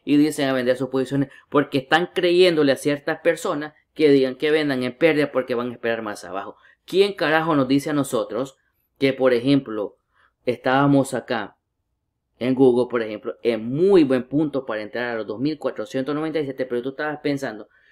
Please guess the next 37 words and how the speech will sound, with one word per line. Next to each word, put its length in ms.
que 160
Google 400
iba 220
a 60
venir 200
a 60
buscar 360
los 260
dos 140
mil 160
doscientos, 480
dos 80
mil 160
trescientos? 640
¿Quién 240
carajo 680
nos 240
dice 340
a 20
nosotros 560
que 180
va 120
a 40
venir 280
a 100
caer 220
acá? 420
¿Quién 220
tiene 180
la 120
bolita 340
de 80
cristal 400
para 160
estar 260
adivinando? 640
No. 480